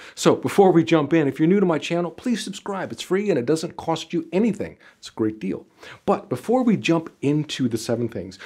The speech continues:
the first thing you want to do before your interview is research the company so you understand what they do, who their competitors are,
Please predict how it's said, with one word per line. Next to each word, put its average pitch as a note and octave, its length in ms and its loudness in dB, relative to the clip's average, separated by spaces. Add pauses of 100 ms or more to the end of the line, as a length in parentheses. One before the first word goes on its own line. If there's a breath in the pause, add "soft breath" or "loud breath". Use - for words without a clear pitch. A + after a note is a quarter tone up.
(140 loud breath)
the - 80 -2
first A#3+ 440 0
thing A2 320 2 (160 loud breath)
you C3+ 160 -4
want E3+ 240 0
to D#3 60 -12
do A#2+ 160 0
before B2+ 360 2
your B2 240 2
interview G#2+ 340 -4 (300 loud breath)
is F2+ 180 -8
research F#2+ 800 -10
the G2 80 -8
company F#2 420 -12
so - 180 -6
you A#2 220 0
understand C#3+ 640 0
what D#3+ 180 2
they A3 100 0
do, C#3 340 2 (300 loud breath)
who A#3 140 8
their F#3+ 140 6
competitors D#3+ 600 2
are, D#3 360 2